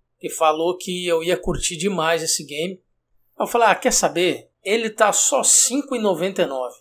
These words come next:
Vamos lá, vou, vou, eu jogo, vamos, vamos testar isso aí." Pra minha surpresa, ele é muito, muito melhor do que eu imaginava. Então, se você tá sem ideia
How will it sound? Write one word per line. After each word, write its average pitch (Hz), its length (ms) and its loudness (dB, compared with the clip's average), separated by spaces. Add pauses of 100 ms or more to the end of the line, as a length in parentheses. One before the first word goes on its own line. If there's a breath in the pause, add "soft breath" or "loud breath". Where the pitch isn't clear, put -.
(100)
Vamos 262 200 -6
lá, 160 240 6
vou, 156 320 -2
vou, 190 240 -4
eu 170 40 0
jogo, 143 540 4
vamos, 185 200 -6
vamos 208 220 -6
testar 160 360 0
isso - 160 -4
aí." 127 140 -14 (280)
Pra 196 220 6
minha 214 260 0
surpresa, 190 720 2
ele 190 120 2
é 190 60 -2
muito, 214 1120 -4 (180)
muito 214 720 -4
melhor 156 540 -2 (260)
do 165 140 -14
que 160 100 -6
eu 151 40 0
imaginava. 139 600 -8 (340)
Então, 208 340 0
se 226 180 0
você 196 640 -2 (100)
tá 160 160 2
sem 196 440 0
ideia 151 600 0